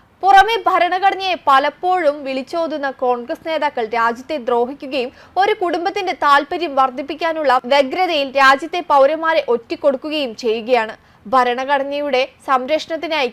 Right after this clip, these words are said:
ക്യാമ്പയിൻ നടത്തുന്ന ഈ ആളുകൾ തങ്ങളുടെ രാജകുടുംബാംഗമായ പ്രിയങ്ക ഗാന്ധിയെ ഇറക്കാൻ ഇന്ത്യൻ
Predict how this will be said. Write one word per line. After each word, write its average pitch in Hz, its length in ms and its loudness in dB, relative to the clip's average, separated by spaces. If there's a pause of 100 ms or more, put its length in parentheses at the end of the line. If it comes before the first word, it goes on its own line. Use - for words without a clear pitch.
ക്യാമ്പയിൻ 269 480 0
നടത്തുന്ന 311 320 -4 (180)
ഈ - 20 -6 (120)
ആളുകൾ 285 320 2 (340)
തങ്ങളുടെ 381 540 -2
രാജകുടുംബാംഗമായ 330 1040 0 (120)
പ്രിയങ്ക 285 360 -2 (120)
ഗാന്ധിയെ 320 380 -2
ഇറക്കാൻ 285 300 0 (160)
ഇന്ത്യൻ 247 260 -6